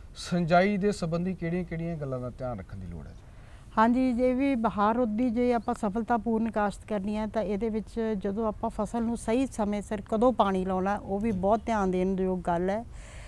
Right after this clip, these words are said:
Speaker 2: ਜਿਸ ਤਰ੍ਹਾਂ ਕਿ ਜਦੋਂ ਆਪਾਂ ਬਿਜਾਈ ਕਰਨੀ ਹੈ ਉਸ ਟਾਈਮ ਮੌਸਮ ਕਾਫੀ ਠੰਡਾ ਹੁੰਦਾ ਹੈ, ਉਸ ਤੋਂ ਪਹਿਲਾਂ ਪਾਣੀ ਜਿਹੜਾ ਆਪਾਂ ਤਕਰੀਬਨ ਮੌਸਮ ਦੇ ਆਧਾਰ 'ਤੇ ਵਰਖਾ ਦੇਖ ਕੇ ਜਾਂ ਬਾਰਿਸ਼ ਵੇਖ ਕੇ ਵੀਹ ਪੱਚੀ ਦਿਨਾਂ ਦੇ ਵਿੱਚ ਵਿੱਚ ਪਹਿਲਾਂ ਪਾਣੀ ਲਾਉਣਾ ਚਾਹੀਦਾ ਹੈ। ਤੇ ਉਸ ਤੋਂ ਬਾਅਦ ਜਿਹੜੇ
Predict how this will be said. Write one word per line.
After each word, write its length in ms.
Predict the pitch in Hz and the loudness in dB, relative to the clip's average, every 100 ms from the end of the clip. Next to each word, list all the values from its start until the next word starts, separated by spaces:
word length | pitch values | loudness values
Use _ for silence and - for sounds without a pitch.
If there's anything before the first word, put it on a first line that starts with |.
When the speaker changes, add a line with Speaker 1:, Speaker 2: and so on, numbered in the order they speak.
| - - | -12 0
Speaker 2:
ਜਿਸ 120 | 214 | 0
ਤਰ੍ਹਾਂ 260 | - 262 262 | 4 4 4
ਕਿ 120 | 262 | 4
ਜਦੋਂ 280 | 233 233 262 | 4 6 6
ਆਪਾਂ 200 | 254 262 | 4 2
ਬਿਜਾਈ 340 | 220 208 214 | 4 4 4
ਕਰਨੀ 380 | 208 220 220 233 | 2 0 0 0
ਹੈ 180 | 226 226 | 0 0
ਉਸ 160 | 214 156 | -4 -4
ਟਾਈਮ 220 | - 226 226 | -2 0 2
ਮੌਸਮ 300 | 202 226 214 | 0 0 0
ਕਾਫੀ 280 | 208 190 | 0 0
ਠੰਡਾ 380 | 220 - 196 240 | -2 0 2 2
ਹੁੰਦਾ 240 | 226 214 220 | 2 2 2
ਹੈ, 140 | 220 | 2
ਉਸ 200 | 214 - | -2 -6
ਤੋਂ 240 | 240 233 | -4 -4
ਪਹਿਲਾਂ 380 | 220 220 240 277 | -2 -2 0 0
ਪਾਣੀ 320 | 240 208 202 | 2 2 2
ਜਿਹੜਾ 160 | 208 208 | 0 0
ਆਪਾਂ 260 | 214 - 202 | -2 0 0
ਤਕਰੀਬਨ 580 | 208 202 196 190 202 | -2 -2 -2 0 -2
ਮੌਸਮ 520 | 208 196 196 - 226 226 | 0 0 0 0 0 0
ਦੇ 120 | 220 | 2
ਆਧਾਰ 260 | 214 208 180 | 2 2 2
'ਤੇ 200 | 202 190 190 | -2 -2 -2
ਵਰਖਾ 480 | 190 185 - 208 208 | 0 0 0 2 2
ਦੇਖ 260 | 196 190 190 - | 2 2 0 0
ਕੇ 140 | 208 | -2
ਜਾਂ 200 | 196 196 | 2 0
ਬਾਰਿਸ਼ 400 | 180 185 196 - | 4 4 4 0
ਵੇਖ 220 | 214 185 | -2 -2
ਕੇ 220 | - 202 202 - - - - | 0 -2 -2 -8 -14 -16 -2
ਵੀਹ 180 | 185 247 | 2 4
ਪੱਚੀ 320 | 233 - 240 | 2 0 0
ਦਿਨਾਂ 260 | 226 226 220 | 2 4 4
ਦੇ 120 | 220 | 2
ਵਿੱਚ 220 | 208 190 | 0 0
ਵਿੱਚ 160 | 214 - | -2 -2
ਪਹਿਲਾਂ 260 | - 190 220 | -2 2 2
ਪਾਣੀ 260 | 214 196 202 | 2 2 2
ਲਾਉਣਾ 300 | 196 196 202 | 2 2 0
ਚਾਹੀਦਾ 380 | 208 214 226 | 0 0 0
ਹੈ। 60 | 262 - - - - - | -2 -6 -14 -14 -14 -2
ਤੇ 80 | - | 0
ਉਸ 200 | 262 277 | 2 0
ਤੋਂ 200 | - 294 | 4 6
ਬਾਅਦ 220 | 247 254 | 8 8
ਜਿਹੜੇ 180 | 277 269 | 8 4